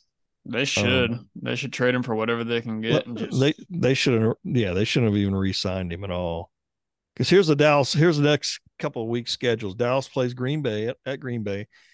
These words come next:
Speaker 2: at Minnesota, which Minnesota's playing good. And then Thanksgiving Day against the Giants, you know, it's obviously in Dallas, but the Giants, they've looked good. I just don't know how good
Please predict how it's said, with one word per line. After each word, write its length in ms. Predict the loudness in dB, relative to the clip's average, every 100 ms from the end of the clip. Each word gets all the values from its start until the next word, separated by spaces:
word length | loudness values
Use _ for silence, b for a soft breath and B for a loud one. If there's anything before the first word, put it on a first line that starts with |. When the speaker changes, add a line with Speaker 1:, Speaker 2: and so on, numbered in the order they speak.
| b b -4
Speaker 2:
at 240 | 2 2
Minnesota, 720 | 4 4 4 4 6 6 6 4
which 180 | 0
Minnesota's 540 | -2 -4 -2 -2 -2 -4
playing 320 | -6 -8 -6
good. 300 | -8 -8 -10 _ b b b _ _ _ _ _ _ _ _ 0
And 260 | 2 4
then 480 | 6 8 8 8 6
Thanksgiving 680 | 4 2 2 2 2 4 4
Day 340 | 4 4 4 2
against 320 | 0 -4 -4
the 80 | -10
Giants, 720 | -6 -6 -6 -6 -8 -10 -12
you 120 | -8
know, 120 | -6
it's 120 | -4 -4
obviously 560 | -4 -4 -6 -8 -10 -6
in 260 | -2 -2
Dallas, 560 | -2 -4 -4 -8 -10 -8
but 220 | -4 -4 -6
the 180 | -10 -10
Giants, 680 | -4 0 2 0 -2 -6 -8 -12 _ _ _ _ _ _
they've 240 | 0 0 2
looked 420 | 0 0 0 -4
good. 260 | -2 -2
I 80 | -2
just 200 | -6 -6
don't 160 | -4 -4
know 100 | -6
how 320 | -8 -10 -10 -8
good 640 | -2 0 2 2 0 -4